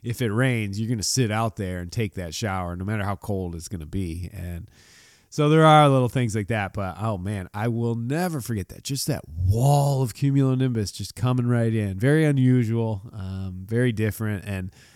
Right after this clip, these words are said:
again, I was very, very lucky to have that moon up there to sort of, uh, you know, not let those squalls be sheltered and hidden away.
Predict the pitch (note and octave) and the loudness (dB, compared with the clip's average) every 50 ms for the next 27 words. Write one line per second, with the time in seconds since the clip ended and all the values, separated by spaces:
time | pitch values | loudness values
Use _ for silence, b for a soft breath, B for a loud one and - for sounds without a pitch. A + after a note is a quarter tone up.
0 | B B B G#2 A2 A#2+ A#2 A2 G2+ G2+ G2+ F#2+ G2 A#2 A#2+ C3 C#3 B2+ B2+ C3 | B B B 0 2 2 2 2 2 2 0 0 2 2 2 4 4 2 2 2
1 | B2 A2+ A2 A2 A2+ A2+ - - G2 F2 E2 - - G#2 F#2 F2+ F2+ F2+ F2 E2 | 2 2 2 2 2 0 0 -2 -4 -4 -6 -6 -6 -4 -2 -2 -2 -2 -4 -4
2 | E2 - _ _ _ _ - F#2 F#2 F#2+ F#2+ F#2 F#2 F2+ F2+ F2+ F2+ G2 - - | -8 -10 _ _ _ _ -12 -8 -6 -4 -4 -2 -2 -2 -4 -4 -6 -8 -14 -18
3 | - - G2+ F2 F2+ F2 F2 F2 E2+ E2 - _ _ _ - G2 G#2 G#2+ G#2+ A2 | -16 -12 -8 -6 -4 -4 -4 -4 -6 -8 -10 _ _ _ -6 -2 0 2 2 4
4 | A2 G#2 G2+ F2+ F2 - - F#2+ F2+ E2 D#2+ D#2 D#2+ D#2+ - - - E2+ E2+ E2+ | 2 2 0 0 -4 -6 -6 -6 -4 -4 -4 -4 -6 -6 -8 -6 -6 -6 -6 -6
5 | - - G#2 F#2 F2+ E2+ E2+ E2 E2 F2 - - E2 D#2+ E2 E2+ - G2 F#2+ - | -6 -4 -2 -2 -2 -2 -4 -6 -8 -10 -10 -12 -12 -12 -12 -12 -12 -14 -16 -16
6 | b b b b b b b b b b b b b b b b b b b b | b b b b b b b b b b b b b b b b b b b b
7 | _ _ _ - F#2 F2 E2+ E2 D#2+ F2 E2 D#2+ _ _ _ _ - G#2 G#2+ A2+ | _ _ _ -8 -6 -4 -4 -4 -6 -6 -8 -12 _ _ _ _ -4 0 0 2
8 | G#2+ A2+ A2 - A2+ A2 A2 G#2 - - G#2 G2+ F#2+ - - - - G#2 G2+ G2+ | 2 2 2 2 0 0 -2 -2 0 0 0 0 0 0 -2 -4 -2 0 0 0
9 | G2+ G2 G2 F2+ E2 F2 F#2+ F2 - - B2 A2 G2 F#2+ - - G#2 G2 F2+ F2 | 2 0 0 -2 -2 -4 -6 -6 -4 -2 0 0 0 0 -2 -2 -2 -2 -2 -2
10 | F2+ E2+ F2 A2 G#2 F#2 F#2 F2+ F2 E2+ F2+ F#2 F#2 F#2 F2+ F2 F2 E2 | -2 0 2 2 2 0 0 -2 -2 0 -2 -2 -2 -2 -2 -4 -4 -6